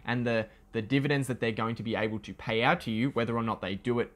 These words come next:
early on, they might not, but the ability of the company to pay out that dividend, that number will increase over time. And that basically means that maybe the company doesn't pay out a dividend for the next ten years,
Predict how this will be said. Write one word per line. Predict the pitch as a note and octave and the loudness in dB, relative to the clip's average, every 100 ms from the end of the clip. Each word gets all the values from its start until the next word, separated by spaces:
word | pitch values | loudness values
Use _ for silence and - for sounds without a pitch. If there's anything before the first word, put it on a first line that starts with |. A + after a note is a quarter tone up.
| - - | -18 -4
early | A2+ G#2 G2+ | 0 0 2
on, | A#2+ F3+ F3 | 4 4 2
they | G2+ | -2
might | G2+ G#2+ E2 | 0 0 0
not, | G#2+ C#3+ - A#2+ | 2 2 2 2
but | A2 - | 0 0
the | A#2+ A#2 | -4 -2
ability | A2 G2+ C#3+ D#3+ D#3 | -4 2 2 2 2
of | C3+ | 0
the | A#2 | 0
company | C3+ B2 B2 A#2+ | -2 -2 -2 -4
to | A2+ A2+ | -4 -8
pay | - A#2 A#2 | -2 0 2
out | G#2 | 0
that | G2+ G2+ | -2 -4
dividend, | A#2+ A2 G#2 G2 - - | -4 -2 -4 -6 -16 0
that | C#3+ B2+ | 2 4
number | B2+ C3 | 2 2
will | A#2 A2 C2+ | 0 -2 -4
increase | A2 G#2 G2+ G2 - | -6 -6 -6 -6 -6
over | F#2 C#2+ | -8 -10
time. | - F#2+ C2 G1+ - _ _ | -12 -10 -8 -10 -16 _ _
And | D3 | 4
that | D#3 D3+ | 4 6
basically | E3+ F#3 F3+ D#3+ | 4 4 0 2
means | C3 C#3+ C3+ | 2 2 0
that | B2+ B2+ B2 - | 4 4 4 -2
maybe | - C3+ D#3 D#3+ | -2 0 2 0
the | C#3+ | -2
company | - C#3 C#3 C#3+ C3 | 0 0 2 0 0
doesn't | A2 B2 B2+ A#2+ | 0 2 2 0
pay | C#3 B2+ | 2 4
out | B2 | 4
a | A#2 | 2
dividend | G#2+ A2 A#2 A2 G#2 | -2 -2 0 -2 -4
for | - A2 | -8 -8
the | G2+ | -6
next | A2+ A2 - | -4 -4 -6
ten | - A#2 G2+ | -6 -4 -2
years, | A2+ D#3 A#2 B2 | 0 2 2 -2